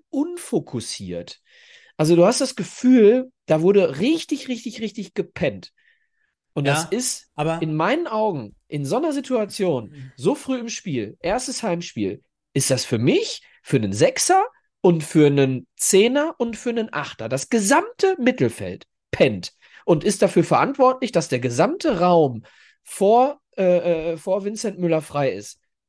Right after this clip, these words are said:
Speaker 1: Das ist nicht, das ist, das geht nicht.
Speaker 2: Ja, aber, aber da stellt sich ja dann doch am Ende die Frage, woran liegt's? Liegt's an, äh, der Feinjustierung? Liegt's an der Fehleinschätzung? Weil, äh, du erinnerst dich an das erste Spiel in Freiburg.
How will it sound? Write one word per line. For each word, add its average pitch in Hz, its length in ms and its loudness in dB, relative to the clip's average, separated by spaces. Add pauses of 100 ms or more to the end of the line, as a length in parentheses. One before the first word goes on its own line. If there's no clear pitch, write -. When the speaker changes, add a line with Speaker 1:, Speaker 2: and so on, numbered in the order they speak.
(320)
Speaker 1:
Das 120 200 -8
ist 117 160 -12
nicht, - 280 -12
das - 180 -14
ist, - 380 -18
das 135 140 -8
geht 494 300 -4
nicht. 120 360 -6
Speaker 2:
Ja, 123 380 -14
aber, 135 320 -4
aber 139 380 -6
da 147 80 -8
stellt 147 220 -10
sich 156 140 -12
ja 143 80 -6
dann 135 200 -8
doch 143 260 -12
am 139 140 -14
Ende 151 240 -10
die 170 120 -14
Frage, 165 600 -10
woran 160 720 -12
liegt's? - 540 -8
Liegt's 165 400 -8
an, 139 300 -10
äh, 127 200 -10
der 120 440 -8 (240)
Feinjustierung? 196 920 -8
Liegt's 170 300 -12
an 143 120 -12
der 135 140 -8
Fehleinschätzung? 185 960 -10 (420)
Weil, 151 640 -4
äh, 143 40 -10
du 147 100 -10
erinnerst 175 320 -6
dich 175 140 -12
an 143 60 -10
das 143 160 -12
erste 156 260 -14
Spiel 170 220 -14
in 160 160 -10
Freiburg. 180 580 -6